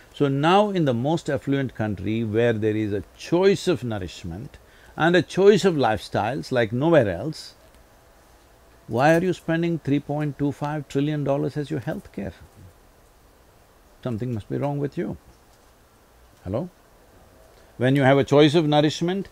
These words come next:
and choice of lifestyle, why are you sick, I'm asking?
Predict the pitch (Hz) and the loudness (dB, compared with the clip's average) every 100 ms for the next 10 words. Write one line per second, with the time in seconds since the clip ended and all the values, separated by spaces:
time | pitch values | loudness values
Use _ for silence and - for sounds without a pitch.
0 | - - 143 156 - 160 143 160 151 156 | -16 -2 0 2 6 6 6 2 4 4
1 | 147 - 165 196 180 160 160 180 - 247 | 2 0 4 4 4 4 4 4 0 0
2 | 254 208 175 160 - 156 110 95 | 4 4 6 2 0 -4 -2 -6